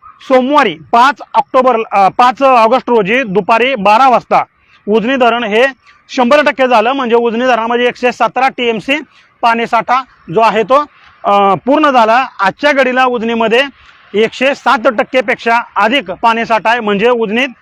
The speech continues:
अ, जवळपास एकशे एकवीस टीएमसीच्या अधिकचा पाणीसाठा सध्या उजनीमध्ये आहे. महाराष्ट्रातील सर्वात मोठ्या धरणांपैकी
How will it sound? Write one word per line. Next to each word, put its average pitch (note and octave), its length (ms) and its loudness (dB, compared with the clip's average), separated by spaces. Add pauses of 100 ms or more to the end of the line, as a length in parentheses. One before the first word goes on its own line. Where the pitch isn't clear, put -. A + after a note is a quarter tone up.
(320)
अ, G3+ 420 2
जवळपास A#3 520 0
एकशे B3 320 0 (120)
एकवीस C4+ 400 -4
टीएमसीच्या A#3 1600 -4
अधिकचा G3+ 460 -2 (120)
पाणीसाठा A3+ 500 0
सध्या A3 400 -2 (280)
उजनीमध्ये A#3 500 0
आहे. G#3+ 80 0
महाराष्ट्रातील A3+ 560 -2
सर्वात A3+ 300 0
मोठ्या A3 340 -2
धरणांपैकी A3+ 600 -2